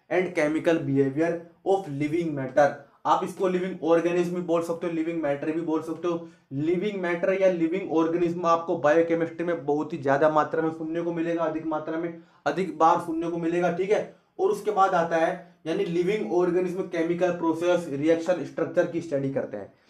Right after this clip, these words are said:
इसमें हम क्या क्या करते हैं कि लिविंग ऑर्गेनिज्म केमिकल प्रोसेस, एक बार दोबारा बता रहा हूँ सारा, रिएक्शन स्ट्रक्चर की स्टडी करते हैं biochemistry में, ठीक है।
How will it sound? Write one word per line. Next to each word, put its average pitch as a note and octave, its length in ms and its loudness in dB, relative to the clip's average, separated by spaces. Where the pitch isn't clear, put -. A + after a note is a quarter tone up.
इसमें F#3 220 -6
हम G3 120 -2
क्या F#3 140 4
क्या F#3 140 6
करते E3 280 0
हैं F3 240 -2
कि D#3+ 180 -6
लिविंग D#3+ 360 -4
ऑर्गेनिज्म D3+ 520 -2
केमिकल C#3 420 -2
प्रोसेस, C#3+ 380 -4
एक D3 80 -6
बार D3 100 -4
दोबारा C#3 340 2
बता C3+ 240 2
रहा C#3 80 0
हूँ C3+ 100 -8
सारा, C#3 300 0
रिएक्शन E3 560 0
स्ट्रक्चर E3+ 360 -2
की E3+ 120 -6
स्टडी D3 380 -4
करते D3+ 240 4
हैं D#3 140 -2
biochemistry B2+ 600 0
में, B2 140 -10
ठीक F#3 140 -4
है। - 220 -4